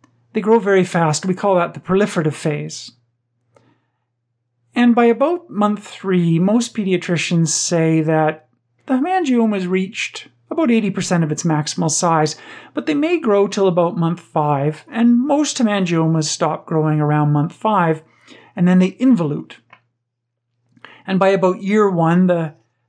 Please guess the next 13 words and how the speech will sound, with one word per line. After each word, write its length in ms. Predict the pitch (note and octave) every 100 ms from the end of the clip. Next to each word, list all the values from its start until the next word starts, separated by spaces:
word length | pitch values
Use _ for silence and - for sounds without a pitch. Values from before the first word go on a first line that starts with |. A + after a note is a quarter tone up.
| -
hemangioma 800 | D#3+ E3+ F3+ D#3+ D#3+ E3 F#3+ F#3+
has, 560 | E3 D#3 D3+ C#3+ - - _ _ _ _ _ _ _ _ _ _
has 440 | - F3+ D#3+ E3+ _ _ _ _ _ _ _
began 400 | A#3 F#3 F#3+ E3
its, 260 | D3+ - -
its 300 | - - -
shrinking 580 | - - G3 F3+ E3+ F3+
process 460 | F3 D#3 E3 F3+
quite 260 | - F3+ F3
significantly, 720 | - E3+ D#3 D#3 F3 F3+ F3
but 140 | G#3+
often 400 | B3+ G3 - E3
more, 340 | D#3 D3+ D3